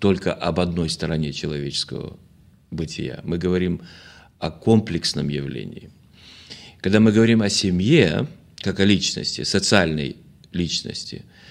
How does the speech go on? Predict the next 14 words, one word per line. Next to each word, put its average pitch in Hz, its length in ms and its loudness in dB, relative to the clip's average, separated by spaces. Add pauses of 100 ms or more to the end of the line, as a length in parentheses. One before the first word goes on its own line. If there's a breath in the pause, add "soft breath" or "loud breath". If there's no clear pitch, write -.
(160 loud breath)
мы - 80 -2
тоже 160 240 4
говорим 113 220 4
о 73 100 -2
комплексной 80 840 2
личности. - 680 -8 (560 loud breath)
Поэтому 123 640 4
вторая 139 420 4
личность 139 420 2
не 131 100 2
исче-, - 260 0
не 123 180 4
исчезает. 117 760 -2 (720)
Да? 104 260 -4